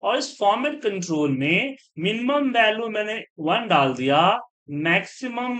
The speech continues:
value मान लीजिए मैं डाल दिया तीन सौ पैंसठ, छियासठ, और यहाँ पे एक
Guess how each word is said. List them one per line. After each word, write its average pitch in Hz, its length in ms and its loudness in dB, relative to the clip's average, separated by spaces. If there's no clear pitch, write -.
value 196 480 0
मान 185 240 -2
लीजिए 185 240 -4
मैं 180 220 0
डाल 165 220 2
दिया 170 280 -2
तीन 160 300 -6
सौ 208 340 2
पैंसठ, - 500 0
छियासठ, 170 600 -2
और 269 420 6
यहाँ 233 320 4
पे - 160 -8
एक 285 200 2